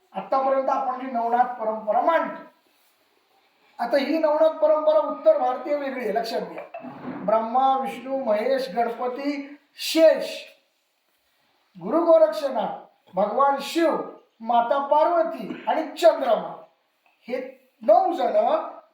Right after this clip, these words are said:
उत्तर भारतीय परंपरेनुसार नवनाथ आहेत. त्यांची नावं वेगळी आहेत,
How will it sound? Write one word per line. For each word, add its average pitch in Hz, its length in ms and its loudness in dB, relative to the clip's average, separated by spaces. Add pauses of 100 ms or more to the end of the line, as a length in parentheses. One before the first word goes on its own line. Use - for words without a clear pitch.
(120)
उत्तर 277 420 2
भारतीय 277 360 2
परंपरेनुसार 262 960 -2
नवनाथ 240 400 2
आहेत. 175 260 -2
त्यांची 240 260 -8
नावं 269 260 2
वेगळी 285 300 -4
आहेत, - 180 -8